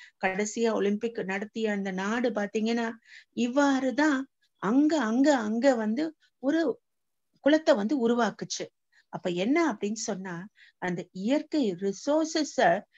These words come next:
உறிஞ்சப்பட்டு கொண்டு இருக்கு அப்படின்ற அந்த ஒரு பாடத்தை எடுத்துக்கொண்டு பார்த்தோமே. ஆனா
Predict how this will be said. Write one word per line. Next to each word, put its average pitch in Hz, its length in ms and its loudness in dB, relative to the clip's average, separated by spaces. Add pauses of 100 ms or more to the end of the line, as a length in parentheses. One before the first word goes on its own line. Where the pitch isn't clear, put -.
(220)
உறிஞ்சப்பட்டு 294 800 2
கொண்டு 180 360 -4
இருக்கு 185 720 -4
அப்படின்ற 202 480 -4
அந்த 262 560 -4
ஒரு 220 220 0
பாடத்தை 180 500 -2
எடுத்துக்கொண்டு 180 880 -6 (460)
பார்த்தோமே. 185 480 -2
ஆனா 185 420 -8